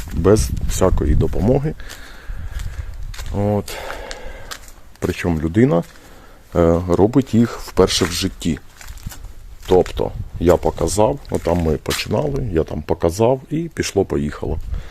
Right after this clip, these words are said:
От. Ну, коротше, ото так. От. Всі блоки зроблені були вчора, тому сьогодні вони вже, як відривати блок, дивіться.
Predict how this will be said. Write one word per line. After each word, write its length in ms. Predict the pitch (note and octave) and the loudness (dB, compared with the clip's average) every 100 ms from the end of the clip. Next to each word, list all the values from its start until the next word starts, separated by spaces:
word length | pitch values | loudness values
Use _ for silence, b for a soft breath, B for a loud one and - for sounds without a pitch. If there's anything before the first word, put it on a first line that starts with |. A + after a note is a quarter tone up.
| B - | B -6
От. 340 | E2 D2+ - - - - | -2 0 -2 -8 -16 -8
Ну, 200 | G2+ E3 G#3+ - - | -4 -4 -6 -12 -4
коротше, 380 | - A#2 - F2 | 0 0 0 -4
ото 180 | - | -4
так. 320 | - - - - B B B B B B B B - - - - - - - | -6 -6 -8 -12 B B B B B B B B -2 -4 -6 -10 -10 -12 -12
От. 140 | - - - - - | -12 -12 -10 -10 -8
Всі 220 | - A#2 | -2 -2
блоки 460 | - F#2 - - - B B B | 2 2 2 0 -2 B B B
зроблені 480 | - F#2 G2 F2+ D#2 | 2 4 4 4 2
були 240 | D2 E2 E2 | 0 0 0
вчора, 520 | - - E2+ A2 E2 - - - - - - | 0 -2 0 0 0 -2 -2 -2 -2 -2 -2
тому 260 | F2 E2+ D#2+ B B B B B - | 0 0 0 B B B B B -4
сьогодні 480 | - E2 A#2 B2+ F2 | 0 4 4 4 4
вони 260 | E2 F2 | 4 4
вже, 260 | E2 D#2+ - - - - - - - - - | 4 4 0 -2 -10 -16 -18 -20 -20 -20 -4
як 340 | F2 F#2+ - | 4 4 2
відривати 600 | F2 F2 F#2 G2 E2 C2 D#2+ | -2 -2 2 2 2 2 -2
блок, 280 | D2 C#2 - | -4 -6 -4
дивіться. 380 | D#2 D#2 - | -2 0 -2